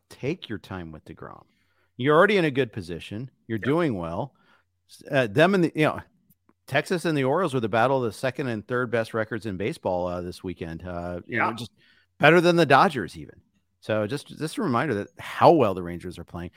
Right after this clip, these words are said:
Speaker 1: The Astros are right on their heels is their problem for the division. But as we saw last year, yeah, you, you'd rather play a less series. You'd rather have home field, but it's not, it, it's nice. It's not necessary though.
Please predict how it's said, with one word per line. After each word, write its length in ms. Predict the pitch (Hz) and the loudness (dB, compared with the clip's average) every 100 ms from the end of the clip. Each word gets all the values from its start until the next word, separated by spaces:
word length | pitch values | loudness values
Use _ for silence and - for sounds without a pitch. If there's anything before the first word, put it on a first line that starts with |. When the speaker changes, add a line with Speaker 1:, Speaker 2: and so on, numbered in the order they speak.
| _ | _
Speaker 1:
The 80 | 139 | 8
Astros 360 | 202 226 214 | 8 8 6
are 100 | 156 | 6
right 180 | 139 143 | 8 8
on 140 | 135 113 | 8 4
their 100 | 95 | 0
heels 380 | 131 127 87 | -2 -2 -2
is 140 | 92 82 | -10 -12
their 100 | 101 | -6
problem 260 | - 110 | -2 -4
for 140 | 101 110 | -4 -10
the 100 | 95 | -10
division. 420 | 90 127 139 113 | -6 -6 -6 -6
But 200 | 107 107 - - | -6 -6 -10 -10
as 240 | - 233 269 | 2 4 4
we 80 | 254 | 2
saw 200 | 240 220 | 2 4
last 440 | 160 165 220 - | 4 2 -2 -2
year, 300 | 113 131 165 _ _ _ _ _ _ _ - - | -2 -2 -4 _ _ _ _ _ _ _ -20 -12
yeah, 680 | 202 220 208 214 139 180 147 | -2 0 2 0 -2 -2 -4
you, 180 | 190 175 | -4 -8
you'd 240 | 127 131 | -10 -4
rather 340 | 123 139 165 160 | 0 0 0 -4
play 360 | - 139 175 | -4 -4 -2
a 40 | 175 | -4
less 260 | 147 160 | -4 -6
series. 440 | - 160 165 180 113 | -8 -8 -6 -6 -6
You'd 100 | 92 | -4
rather 280 | 107 135 | -2 0
have 180 | 139 160 | 0 0
home 180 | 151 160 | -2 -6
field, 280 | - 175 165 | -4 -6 -2
but 120 | 113 | -2
it's 240 | 120 - - | -4 -6 -4
not, 280 | 131 135 - _ _ _ _ - | -2 -2 -4 _ _ _ _ -4
it, 160 | 151 - | -2 0
it's 540 | 156 - - - - _ _ _ 101 | -4 -6 -12 -16 -18 _ _ _ -6
nice. 680 | 113 165 185 123 160 - _ _ | 2 4 4 0 -8 -16 _ _
It's 200 | 135 127 | -12 -8
not 160 | 143 143 | -6 -4
necessary 560 | 127 - 185 101 80 64 | -6 -8 -10 -10 -10 -10
though. 220 | 57 | -14